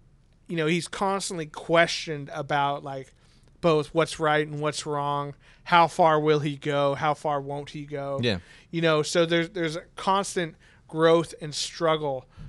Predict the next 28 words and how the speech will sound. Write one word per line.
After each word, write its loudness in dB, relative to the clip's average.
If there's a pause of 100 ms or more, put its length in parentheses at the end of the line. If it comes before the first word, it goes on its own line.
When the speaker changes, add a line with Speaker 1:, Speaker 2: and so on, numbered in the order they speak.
(140)
Speaker 1:
throughout 0
all -6
of -10
this, -12
right? -6
He's, -10
he's -8
dealing -2
with -6
his -8
past, 2 (500)
um, -6
trying -4
to -6 (200)
figure -4
out 0
his -8
future. -8
There's -8
a -6
lot 0
of -14
cool -8
growth -10
in -12
there. -20 (380)
Luke 2
Cage, 2